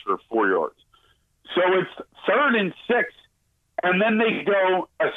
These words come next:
swing pass backwards to Darren Sproles. Now, you need six yards. You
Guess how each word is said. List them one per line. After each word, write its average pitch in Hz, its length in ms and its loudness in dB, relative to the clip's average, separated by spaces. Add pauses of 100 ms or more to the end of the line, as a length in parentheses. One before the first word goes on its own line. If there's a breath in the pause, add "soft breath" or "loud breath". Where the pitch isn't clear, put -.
(140)
swing 247 360 0
pass 135 340 0 (540)
backwards 143 680 0 (160)
to 185 80 0 (160)
Darren 233 340 0 (120)
Sproles. 208 260 0 (420)
Now, 233 180 0
you 226 280 0
need 311 300 0 (100)
six 294 240 -2
yards. 285 260 -2 (300)
You 311 140 0